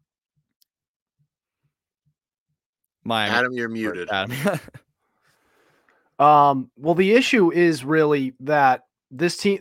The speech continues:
Speaker 3: I mean, this is a, this is an issue with most, uh, this, with most warm weather teams, is that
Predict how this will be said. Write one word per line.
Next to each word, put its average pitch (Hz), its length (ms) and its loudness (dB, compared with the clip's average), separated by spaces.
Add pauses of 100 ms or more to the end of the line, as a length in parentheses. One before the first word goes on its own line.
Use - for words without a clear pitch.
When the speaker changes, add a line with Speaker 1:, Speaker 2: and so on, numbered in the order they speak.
Speaker 3:
I 180 120 0
mean, 170 200 -4
this 202 200 2
is 226 100 2
a, 180 240 2
this 180 160 -4
is 196 120 -6
an 190 100 0
issue 185 200 0
with 160 120 -2
most, 151 400 -4 (240)
uh, 135 340 -2
this, 139 320 -10
with 135 240 -12
most 156 320 -4
warm 147 260 -2
weather 127 240 -6
teams, 107 480 -16 (120)
is 151 180 -6
that 131 360 0